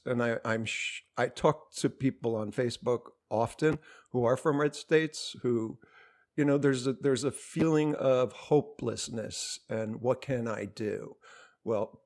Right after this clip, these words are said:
basically what you can do is please just get involved. And if there are no L G B T Q organizations where you are, more than likely there's an A C L U who deals with our community as well.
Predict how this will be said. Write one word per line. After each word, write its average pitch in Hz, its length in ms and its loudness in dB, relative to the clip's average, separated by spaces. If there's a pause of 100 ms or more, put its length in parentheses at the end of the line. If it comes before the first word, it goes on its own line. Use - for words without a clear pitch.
(120)
basically 120 440 -4
what 110 180 -2
you - 60 -10
can 113 120 -6
do 110 160 -4
is 87 140 -12
please 127 500 -8
just - 200 -10
get 117 140 -4
involved. 107 580 -2
And 123 160 -2
if 117 120 -6
there 123 140 2
are 120 140 2
no 120 180 0
L 123 200 0
G 127 120 -2
B 117 160 -2
T 123 140 -4
Q - 360 -4 (260)
organizations 127 960 4 (240)
where 135 280 4
you 131 320 4
are, 185 440 6 (640)
more 156 240 8
than 165 180 6
likely 151 380 4
there's 117 220 0
an 123 100 0
A 127 120 2
C 123 260 2
L 117 200 4
U 117 540 2 (960)
who 131 400 4 (760)
deals 165 360 4
with 127 300 0 (180)
our 123 120 4
community 123 600 0
as 107 180 -6
well. - 380 -2